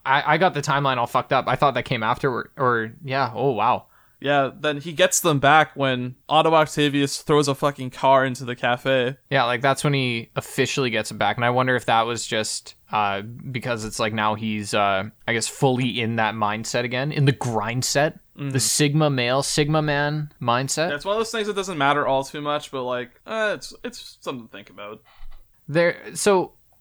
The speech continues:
Speaker 1: when we talk about these movies, 'cause, of course, whenever something is popular, there has to be people that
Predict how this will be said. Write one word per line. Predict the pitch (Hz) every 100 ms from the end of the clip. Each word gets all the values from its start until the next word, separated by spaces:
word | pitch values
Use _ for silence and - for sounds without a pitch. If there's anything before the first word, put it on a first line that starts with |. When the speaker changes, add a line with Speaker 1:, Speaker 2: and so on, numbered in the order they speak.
| _
Speaker 1:
when | 185 202
we | 285
talk | - 170 147
about | 151 147
these | 131 123
movies, | 120 107 104 -
'cause, | 147 127 - _ -
of | 151
course, | 180 175 175
whenever | 175 208
something | - 165 151
is | 131
popular, | - 123 113 117 104 104
there | 123 117
has | 131 120 -
to | 117
be | 110
people | 117 107 107 104
that | 98 92